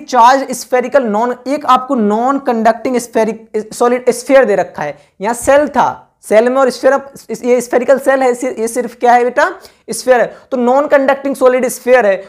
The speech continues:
वहां पर भी आपको गॉस थ्योरम का यूज़ करके, जिसकी रेडियस R दे रखी है, गॉस थ्योरम का यूज़ करके आपको इलेक्ट्रिक फील्ड फाइंड करना है उसके एक पॉइंट पर, ठीक है बेटा।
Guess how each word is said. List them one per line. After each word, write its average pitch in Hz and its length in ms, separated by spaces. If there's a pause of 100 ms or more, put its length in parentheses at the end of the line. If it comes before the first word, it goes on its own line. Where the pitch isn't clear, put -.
(120)
वहां 214 240
पर 254 160
भी 254 140
आपको 240 340
गॉस 214 180
थ्योरम 214 280
का 214 100
यूज़ 202 260
करके, 208 200
जिसकी 202 300
रेडियस 202 340
R 190 140
दे 185 100
रखी 185 280
है, 254 140
गॉस 202 220
थ्योरम 202 160
का 202 80
यूज़ 180 240
करके 180 240
आपको 165 200
इलेक्ट्रिक 156 340
फील्ड 175 220
फाइंड 156 280
करना 127 180
है - 20
उसके - 200
एक - 120
पॉइंट 123 220
पर, - 80
ठीक 185 140
है 226 40
बेटा। 294 280